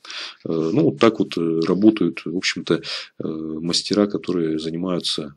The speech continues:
э, разводкой, установкой мобильных сетей. Э, все просто и достаточно легкие деньги, но это апселл. Далее. Э,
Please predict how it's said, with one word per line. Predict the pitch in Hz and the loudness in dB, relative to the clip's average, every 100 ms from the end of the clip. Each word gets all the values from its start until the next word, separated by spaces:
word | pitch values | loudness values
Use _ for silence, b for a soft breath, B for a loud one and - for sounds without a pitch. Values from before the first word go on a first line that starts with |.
| _ | _
э, | - | -8
разводкой, | 85 85 - 95 120 - - | -4 2 4 6 4 2 -4
установкой | - 87 95 104 82 | -4 -2 -2 -4 -8
мобильных | 82 82 95 85 | -6 -4 -4 -4
сетей. | - 69 - 71 - B B B B - | -6 -6 -6 -8 -10 B B B B -8
Э, | 87 80 78 78 - | -4 -4 -4 -6 -4
все | - - | -2 4
просто | 135 135 - | 6 6 4
и | 80 110 110 98 | 0 0 0 -2
достаточно | 85 - 98 - 85 | -4 0 0 0 0
легкие | 92 - - 90 | -2 -2 -2 0
деньги, | 95 82 73 71 | 0 -2 -4 -4
но | 92 | -2
это | 98 | 0
апселл. | 92 - - 76 - _ _ _ - B B B B B _ _ - | 0 2 2 0 -4 _ _ _ -18 B B B B B _ _ 4
Далее. | 101 78 69 71 _ _ _ _ _ _ _ - _ _ b b b b b - | 6 6 2 -12 _ _ _ _ _ _ _ -20 _ _ b b b b b -8
Э, | 85 82 80 80 80 | 0 2 4 2 -2